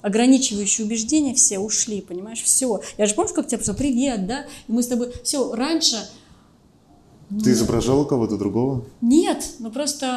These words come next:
Speaker 1: м, у меня были какие-то установки, ну, типа, там, режиссёр, ну, чё я буду с ним знакомиться, ну, как бы, поработали и пока, знаешь, и, типа, пошли, всё. А почему, собственно? Мы занимаемся одним делом, явно получаем удовольствие от этого, почему бы не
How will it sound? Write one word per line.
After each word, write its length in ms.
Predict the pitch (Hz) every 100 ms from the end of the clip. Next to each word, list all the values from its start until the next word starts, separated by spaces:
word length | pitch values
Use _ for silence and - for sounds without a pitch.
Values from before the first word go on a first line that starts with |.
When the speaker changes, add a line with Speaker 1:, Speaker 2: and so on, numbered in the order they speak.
| 240
Speaker 1:
м, 460 | 233 226 214 196 190
у 40 | 202
меня 120 | 196
были 160 | 185 170
какие-то 360 | 185 185 175
установки, 580 | 170 - 170 214 285 208
ну, 60 | 180
типа, 240 | - 170 170 311
там, 160 | 180
режиссёр, 800 | 175 160 180 - 208 269 285 240
ну, 160 | 196 180
чё 140 | 202
я 100 | 185
буду 260 | 160 165 156
с 80 | 175
ним 80 | 170
знакомиться, 520 | 170 165 196 254 214
ну, 60 | 175
как 140 | 165
бы, 100 | 160 - -
поработали 540 | 185 170 160 220 247 233
и 80 |
пока, 400 | 240 226 - 160 151
знаешь, 280 | 226 294 214
и, 120 | 220
типа, 200 | - 196
пошли, 400 | 196 - 175 165
всё. 200 | 165 170 - -
А 60 |
почему, 640 | - - 254 294 403 - -
собственно? 460 | - 185 - - 180 - _
Мы 160 | 214 214
занимаемся 360 | 220 311 370
одним 240 | 226 247 226
делом, 460 | 208 269 196 165 - _ _ _ _ - - - 175 156
явно 340 | 180 214 262
получаем 680 | 254 220 226 233 220 185 185
удовольствие 500 | 208 226 254 240 185
от 60 | 180
этого, 220 | 170 165
почему 340 | - - 202
бы 180 | 220 214
не 300 | 202 196 196